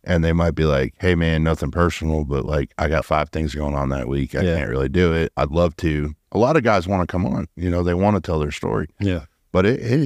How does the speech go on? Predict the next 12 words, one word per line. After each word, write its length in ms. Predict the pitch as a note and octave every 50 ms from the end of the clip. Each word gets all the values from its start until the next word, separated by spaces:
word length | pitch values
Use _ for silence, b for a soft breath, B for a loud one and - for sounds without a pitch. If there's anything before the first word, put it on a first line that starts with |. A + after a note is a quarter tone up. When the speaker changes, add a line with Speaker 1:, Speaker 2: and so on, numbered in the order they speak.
| F#2+
Speaker 1:
it 60 | E2+ G#2+
is 180 | C#3 D3 - -
hard. 460 | - - - A#2 C3 - B1+ C2 - - _ _ _ _ _ _ _ _ _ _ _ _ _ _ _ _ _
Speaker 2:
Yeah, 380 | G#2+ G2+ G2 G2 G2 G2 G2 G2+ -
luckily 440 | - B2 B2+ C#3+ C#3 - E3+ D3+ B2+
I 40 | A#2+
don't 140 | B2 C3+
have 220 | G#2 A#2+ B2 A#2+ A#2+
that 220 | A#2 A2 - -
problem. 640 | - G#2 F#2+ G2 G2 G2 A#2 A#2+ B2+ B2 A#2 A2 - -
I've 180 | - A2 G2+ G#2
got 520 | G#2+ A2+ A2 G#2 F#2+ F2 E2 F#2+ - -